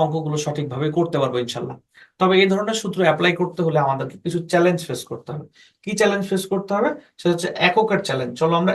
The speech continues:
একক নিয়ে একটু কথা বলি। কি কথা বলবো? যেমন দেখো, E equal to এইচ সি by lambda। এখানে তুমি ই এর মান বসাচ্ছ জুলে, তাহলে তোমাকে এইচ ও বসাতে হবে কোন এককে? এসআই এককে। এবং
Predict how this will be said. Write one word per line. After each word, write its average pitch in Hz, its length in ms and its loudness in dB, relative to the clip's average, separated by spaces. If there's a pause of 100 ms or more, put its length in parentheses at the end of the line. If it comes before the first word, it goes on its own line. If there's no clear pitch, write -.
(140)
একক - 240 -4
নিয়ে 185 120 2
একটু - 200 -12
কথা 131 240 -10
বলি। 127 120 -14 (420)
কি 226 160 -4
কথা 240 220 6
বলবো? 220 160 4 (120)
যেমন 180 160 4 (100)
দেখো, 165 200 0 (580)
E - 20 0 (120)
equal 226 280 4 (140)
to 156 80 -2 (760)
এইচ 240 180 4 (140)
সি 196 100 0 (100)
by 165 200 8
lambda। - 320 -2 (580)
এখানে 226 280 2 (300)
তুমি 214 200 2 (380)
ই - 20 -4 (120)
এর 247 140 8
মান 214 140 6 (100)
বসাচ্ছ 185 320 0 (200)
জুলে, 165 280 -4 (320)
তাহলে 190 240 4
তোমাকে 214 240 0 (200)
এইচ 220 260 4
ও - 100 10
বসাতে 185 340 0
হবে 156 220 2
কোন 175 160 0
এককে? - 280 -12 (400)
এসআই 160 220 -2
এককে। 151 260 -8 (480)
এবং 254 180 10